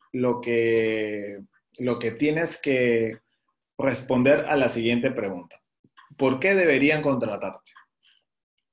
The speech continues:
¿Cuál es tu diferencial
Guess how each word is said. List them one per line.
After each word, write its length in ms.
¿Cuál 220
es 80
tu 100
diferencial 920